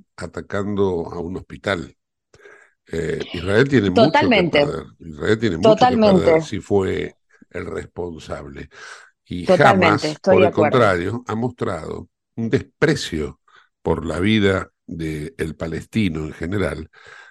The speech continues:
Speaker 1: como en ningún otro lugar se lo puede, eh, vi-, visualizar, porque el hecho de construir, eh, polvorines debajo de las casas de los civiles palestinos,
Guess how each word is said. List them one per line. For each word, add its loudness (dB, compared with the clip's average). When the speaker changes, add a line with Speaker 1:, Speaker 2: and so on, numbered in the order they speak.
Speaker 1:
como 2
en -10
ningún -4
otro -2
lugar 0
se -10
lo -10
puede, -10
eh, -8
vi-, -12
visualizar, -2
porque -6
el -2
hecho 6
de 2
construir, -4
eh, -10
polvorines 0
debajo -6
de -2
las -12
casas -6
de -2
los -8
civiles -4
palestinos, -10